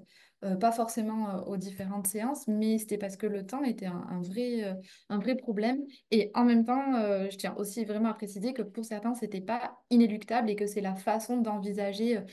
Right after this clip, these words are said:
la priorisation des activités sur laquelle le, on pouvait, euh, jouer aussi.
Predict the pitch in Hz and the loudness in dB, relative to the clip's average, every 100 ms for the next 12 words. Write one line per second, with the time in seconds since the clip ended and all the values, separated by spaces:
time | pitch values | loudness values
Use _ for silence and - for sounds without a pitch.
0 | - - 202 190 - 262 247 247 226 247 | -14 -4 -4 -2 0 2 2 2 2 0
1 | 233 208 208 196 214 202 196 233 262 - | 2 2 0 -4 -8 -6 -2 -2 -4 -12
2 | - - 233 220 208 208 233 262 - _ | -12 -4 0 2 2 0 -2 -2 -8 _
3 | _ - 214 202 196 190 185 185 185 180 | _ -4 0 2 2 0 0 -2 -2 -4
4 | - 214 190 202 220 240 208 196 214 233 | 0 0 0 -2 0 2 2 0 0 2
5 | 220 196 - - | 2 0 -6 -14